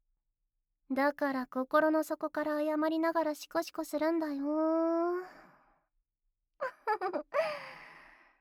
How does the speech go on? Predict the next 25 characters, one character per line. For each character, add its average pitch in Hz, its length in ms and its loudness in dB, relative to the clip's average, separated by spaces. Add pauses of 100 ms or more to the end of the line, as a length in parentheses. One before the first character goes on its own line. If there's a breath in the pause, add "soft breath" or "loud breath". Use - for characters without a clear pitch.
(680 loud breath)
情 220 480 -2
け 214 180 -4
な 214 260 -4
い 196 120 -6
お - 20 -8 (120)
も 202 160 -4
ら 220 140 -4
し 226 160 -10
精 226 440 -4
液 185 280 -12
を 175 160 -8
ロ 220 220 -6
ー 262 80 -4
シ 285 140 -6
ョ 277 40 -4
ン 277 120 -4
代 294 180 -2
わ 294 140 0
り - 120 -10
に - 200 -10
シ - 200 -20
コ 415 220 -6
シ - 260 -16
コ。 - 100 -10 (1080)
汚 - 240 -4